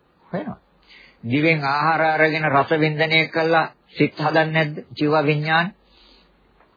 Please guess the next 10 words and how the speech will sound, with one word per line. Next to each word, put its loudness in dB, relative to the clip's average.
කයෙන් -2
පහස -6
ලැබලා -4
කාය 0
විඥාන -4
හදන්නේ -6
නැද්ද? -14
මනසින් -4
අරමුණු -2
අරගෙන -8